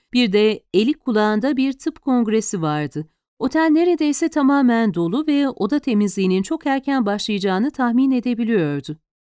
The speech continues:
"O zaman biraz biftek yiyelim." Eve lavaboya yaklaştı. Muhtemelen koltukta ya da yemek masasında televizyon izleyerek yedi.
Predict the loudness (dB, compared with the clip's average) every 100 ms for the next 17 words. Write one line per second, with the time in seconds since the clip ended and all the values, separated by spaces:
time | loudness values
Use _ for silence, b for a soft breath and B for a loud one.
0 | -2 0 0 0 0 0 -2 _ -4 0
1 | 0 -2 -4 -4 -4 -4 -2 -2 -2 -4
2 | -10 _ _ _ _ -2 0 0 -4 _
3 | -4 -2 0 -2 -2 -2 -2 -6 -8 -8
4 | -8 -10 -12 -16 _ _ _ -2 0 2
5 | 2 2 2 0 0 -2 -4 -4 0 2
6 | 2 2 0 2 2 0 -2 -4 -2 -2
7 | -2 0 -2 -2 -2 0 -2 -2 0 0
8 | 0 0 0 0 -4 -4 -4 -4